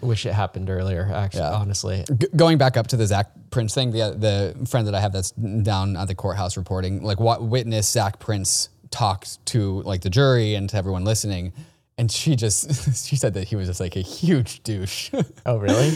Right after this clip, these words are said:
Speaker 2: Yeah, uh-huh. Just, like, super cringe. Wouldn't stop using finance tech bro, like, lingo. And the
Speaker 1: Ugh.
Speaker 2: court had to stop him over and over and over again and say, "Hey, can you explain that?"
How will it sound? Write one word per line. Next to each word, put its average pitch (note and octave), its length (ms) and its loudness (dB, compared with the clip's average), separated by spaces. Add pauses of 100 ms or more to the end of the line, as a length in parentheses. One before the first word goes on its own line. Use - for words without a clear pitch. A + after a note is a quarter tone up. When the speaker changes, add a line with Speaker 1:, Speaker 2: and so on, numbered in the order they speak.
(140)
Speaker 2:
Yeah, D3+ 440 6
uh-huh. D3 420 4
Just, C#3+ 160 2
like, C#3 140 4
super E3+ 460 4
cringe. B2+ 440 2
Wouldn't D3+ 480 2
stop C3+ 580 0
using B2+ 600 4
finance A#2+ 640 0
tech - 340 -2
bro, B2 360 2
like, A2 220 0
lingo. D3+ 520 4 (260)
And B2+ 160 2
the A2 80 4
Speaker 1:
Ugh. F#2 80 0
Speaker 2:
court C#3+ 220 4
had B2+ 140 0
to A#2+ 80 -2
stop B2+ 280 0
him A#2+ 140 -2
over B2 240 2
and A2 100 0
over A2+ 140 0
and G#2+ 80 -2
over G#2 180 0
again B2+ 220 0
and A2+ 100 0
say, G#2 180 0
"Hey, A2+ 220 -2
can A2 140 -2
you G#2 80 -2
explain G2 440 -2
that?" C#3 260 2